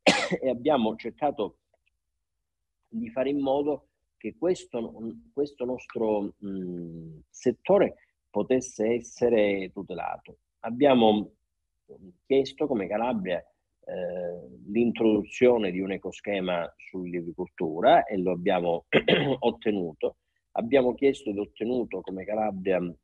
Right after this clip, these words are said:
l'in-, l'introduzione di un ecoschema sull'inelvimento delle colture permanenti. È stata proprio un'idea che è provenuta dalla nostra regione, il che significa che per chi farà olivicoltura ci sarà una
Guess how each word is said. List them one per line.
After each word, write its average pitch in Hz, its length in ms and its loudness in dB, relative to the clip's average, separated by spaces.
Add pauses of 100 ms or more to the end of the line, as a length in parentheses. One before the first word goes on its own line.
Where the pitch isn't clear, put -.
(120)
l'in-, 110 420 -2
l'introduzione 110 1040 0 (360)
di 107 80 -8
un 107 80 0
ecoschema 104 560 0
sull'inelvimento 95 920 -2
delle 87 280 -4
colture 87 440 -4
permanenti. 101 600 2
È 87 40 -6
stata 90 240 -8
proprio 92 300 -6
un'idea 90 320 -2
che 90 80 -8
è 85 120 -12
provenuta 90 560 0 (420)
dalla 90 300 -4
nostra 110 360 -2
regione, 139 540 6 (360)
il 98 140 -12
che 110 160 -4
significa 117 840 -2
che 95 440 -6
per - 200 -14
chi 123 560 0
farà 113 360 -2
olivicoltura 135 1040 0 (300)
ci - 160 -18
sarà 123 320 6
una 101 360 2